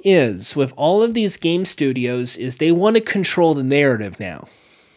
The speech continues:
They wanna control their branding, their opportunity, and there's no need for game journalism anymore.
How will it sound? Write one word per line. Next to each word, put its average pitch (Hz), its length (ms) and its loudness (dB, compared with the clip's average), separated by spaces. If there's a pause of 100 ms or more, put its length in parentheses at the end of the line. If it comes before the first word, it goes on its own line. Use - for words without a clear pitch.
(160)
They 170 160 2
wanna 220 260 4
control 175 720 -2
their 135 300 2
branding, 127 720 -2
their 123 360 -2
opportunity, 156 1080 -2 (640)
and 151 580 0 (300)
there's 175 320 -2
no 185 200 0
need 175 220 2
for 160 160 -4
game 143 240 -2
journalism 151 480 4
anymore. 107 420 -8